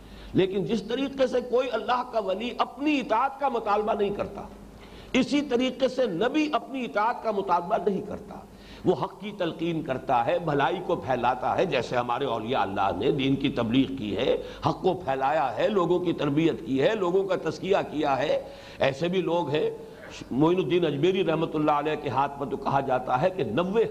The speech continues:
ہزار انسان جو ہے ایمان لایا ہے، لیکن یہ کہ وہ ظاہر بات ہے کہ وہ اپنی اطاعت کا مطالبہ نہیں کرتے۔ اطاعت تو اللہ کی ہے، اس کے رسول کی ہے، شریعت کی پابندی ہے،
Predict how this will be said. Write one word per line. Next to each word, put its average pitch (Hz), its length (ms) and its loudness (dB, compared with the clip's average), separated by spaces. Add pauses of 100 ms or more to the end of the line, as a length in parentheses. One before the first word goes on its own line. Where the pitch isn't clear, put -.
ہزار 208 320 2
انسان 165 500 -4
جو 151 80 2
ہے 143 60 4
ایمان 127 400 2
لایا 92 280 -2
ہے، - 60 -12 (640)
لیکن 156 260 2
یہ 202 140 4
کہ 170 160 -2
وہ 139 180 0
ظاہر 107 280 0
بات 107 300 -2
ہے 165 60 2
کہ - 140 -4
وہ 143 120 2
اپنی 170 280 0
اطاعت - 420 0
کا - 80 -2
مطالبہ 110 420 -4
نہیں 370 200 -6
کرتے۔ - 280 -12 (380)
اطاعت 202 440 2
تو 202 60 0
اللہ 175 340 0
کی 214 100 -10
ہے، 285 40 -4
اس 220 160 0
کے 180 80 -2
رسول 160 340 0
کی 233 200 -2
ہے، - 80 4
شریعت 175 420 0
کی 165 80 0
پابندی 151 540 -2
ہے، 160 160 2